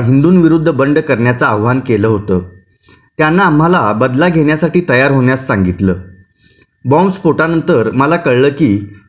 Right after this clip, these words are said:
पोलीस माझ्या मागावर आहेत, त्यामुळं मी मुंबई सोडून दिली व उत्तर प्रदेश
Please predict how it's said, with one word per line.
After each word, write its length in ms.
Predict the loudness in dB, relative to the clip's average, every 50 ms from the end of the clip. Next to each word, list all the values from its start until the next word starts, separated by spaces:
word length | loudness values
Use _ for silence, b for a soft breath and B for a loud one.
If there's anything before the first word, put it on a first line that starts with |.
| _ -2
पोलीस 320 | 0 2 2 0 0 0
माझ्या 280 | 0 0 2 0 0 0
मागावर 420 | 0 0 0 0 2 2 2 2
आहेत, 220 | 0 0 -2 -4 -4 -6 -12 -20 -20 -20 -20 _ _ _ _ _ -2
त्यामुळं 320 | 0 2 2 2 2 2
मी 160 | 2 2 2
मुंबई 360 | 2 2 2 2 2 2 0
सोडून 360 | 0 0 0 0 0 0 0 0
दिली 460 | 2 2 0 0 -2 -4 -8 -16 -20 _ _ _ _ _ _ _ _ -4 0
व 100 | 0 2
उत्तर 380 | 0 0 -2 -2 -2 0 0
प्रदेश 480 | 2 0 0 2 2 0 0 -2 -4